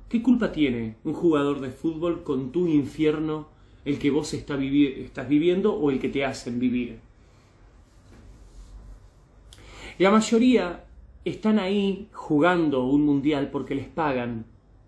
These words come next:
Les da igual si se ponen la celeste y blanca o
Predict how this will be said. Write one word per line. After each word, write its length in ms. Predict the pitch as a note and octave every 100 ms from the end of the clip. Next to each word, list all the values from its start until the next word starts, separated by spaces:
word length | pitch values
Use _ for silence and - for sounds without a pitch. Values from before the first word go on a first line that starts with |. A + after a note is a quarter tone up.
| _ _ _ _ -
Les 200 | E3+ E3
da 100 | F#3+
igual 500 | G3+ F3+ G#3 G3 D#3+
si 160 | - D3+
se 140 | D3
ponen 600 | D3+ E3 D#3+ D#3+ E3 E3 - _ _ - -
la 240 | D3 C3+
celeste 640 | - - C#3 D3+ D3 -
y 80 | C#3
blanca 760 | D3 F3 E3 D3 C3+ C#3 D3+ - - _ _ _ _ _ _ - - - -
o 480 | D3+ E3+ - -